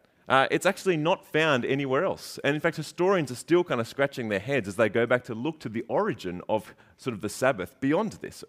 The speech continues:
be-, be-, beyond the weekend. Uh, I remember even growing up, uh, the corner store was closed on Sundays. You know, you couldn't do a lot of shopping on Sundays. That, oh man, I feel really old saying that. Uh, but, uh, this commandment i-, is really about the rhythm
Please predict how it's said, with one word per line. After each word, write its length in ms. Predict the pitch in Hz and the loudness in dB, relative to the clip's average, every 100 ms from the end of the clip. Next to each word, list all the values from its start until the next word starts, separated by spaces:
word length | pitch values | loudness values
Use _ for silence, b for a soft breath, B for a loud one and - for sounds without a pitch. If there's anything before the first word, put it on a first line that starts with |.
| _ | _
be-, 120 | 127 | -2
be-, 220 | 104 107 80 | 0 -4 -2
beyond 260 | 117 98 | -2 -2
the 60 | 90 | -2
weekend. 480 | 87 85 71 - - B B B B | -4 -4 -8 -10 -20 B B B B
Uh, 100 | 127 | 2
I 100 | 165 | 4
remember 280 | 175 147 131 | 2 4 4
even 280 | 120 131 110 | 4 2 0
growing 280 | 110 110 101 | 0 0 2
up, 220 | 139 - b b | 0 -2 b b
uh, 240 | - 107 101 | 0 2 2
the 120 | 120 | -2
corner 280 | - 170 139 | -4 -4 -4
store 280 | - 156 135 | -4 -2 0
was 140 | 101 | -2
closed 320 | - 139 139 | 0 0 0
on 100 | 98 | -4
Sundays. 540 | - 127 101 - - - | -2 -2 -2 -8 -10 -4
You 80 | |
know, 80 | 98 | -2
you 200 | 110 117 - | 0 -2 -6
couldn't 200 | 139 123 | -8 -2
do 260 | 110 101 - | 0 -2 -4
a 60 | 101 | -4
lot 160 | 120 | -4
of 60 | 113 | -4
shopping 360 | - 143 95 78 | -2 -2 -2 -6
on 100 | 87 | -2
Sundays. 420 | 110 123 80 82 | -2 0 -2 -2
That, 120 | 127 - | -6 -6
oh 60 | |
man, 200 | 95 113 | -6 -4
I 60 | 87 | -4
feel 160 | 110 | -6
really 180 | 95 90 | -4 -2
old 220 | 92 113 | -2 -2
saying 240 | - 76 76 | -4 -6 -4
that. 160 | 78 - B B 104 | -8 -10 B B 2
Uh, 260 | 101 98 - B B | 4 4 0 B B
but, 260 | - 123 135 | 4 4 6
uh, 200 | 135 107 | 4 4
this 240 | 120 180 - | 4 2 4
commandment 680 | 202 175 196 175 113 98 - B - | 0 4 4 4 0 -4 -12 B -2
i-, 100 | 151 147 | 0 2
is 180 | 135 | 0
really 320 | 135 160 175 - | 2 4 4 2
about 360 | 120 135 - | 2 2 2
the 100 | 117 | -2
rhythm 720 | 107 110 160 202 101 76 98 | -2 4 6 6 2 -4 -10